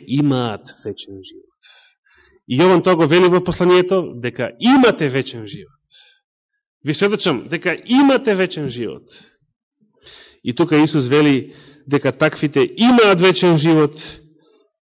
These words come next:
и преминале во минато време од смрт во живот. Преминавме од смрт во живот, повторно минато време.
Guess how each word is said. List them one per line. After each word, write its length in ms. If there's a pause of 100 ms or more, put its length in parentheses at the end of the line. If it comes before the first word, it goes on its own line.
(280)
и 140
преминале 680
во 140
минато 380
време 560
од 280
смрт 320 (720)
во 160
живот. 400 (3500)
Преминавме 840
од 280
смрт 420
во 180
живот, 380
повторно 420
минато 500
време. 360